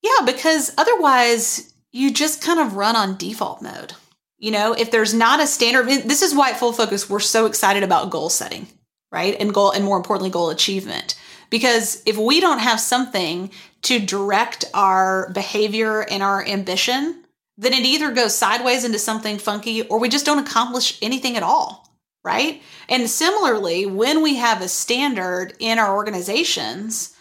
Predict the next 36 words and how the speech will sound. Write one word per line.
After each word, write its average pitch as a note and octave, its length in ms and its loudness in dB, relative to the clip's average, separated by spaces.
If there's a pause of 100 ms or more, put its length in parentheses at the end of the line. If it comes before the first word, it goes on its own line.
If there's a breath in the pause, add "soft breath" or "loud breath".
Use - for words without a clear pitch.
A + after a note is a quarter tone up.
(180 soft breath)
for G#3 180 0
how B3+ 360 2
we're A#3+ 120 2
going G#3+ 460 0
to G#3 440 0
behave A3 600 0
together, A3 680 0 (260 loud breath)
how A3 300 4
we're G#3 160 -2
going G#3 360 -2
to G3+ 380 0
live G#3+ 340 -2
and F#3+ 120 -4
work G#3 260 -2
together, A3 720 0 (260 loud breath)
and G#3 160 0
what A3 160 4
those A3 180 2
expectations G#3+ 880 0
are, E3+ 520 -2 (480 soft breath)
then A3 500 -2
we, C#4+ 300 2
we C4 160 0
rise A3+ 400 2
to A3 100 -2
that G3+ 240 0
challenge. - 540 -4
It's A3+ 240 0
constantly A3+ 1200 -2
standing B3 680 0
there, F3 560 -4
encouraging B3+ 640 0
us, G3 180 -2
challenging A#3+ 600 0
us, G#3 140 -4
sometimes A3 760 -2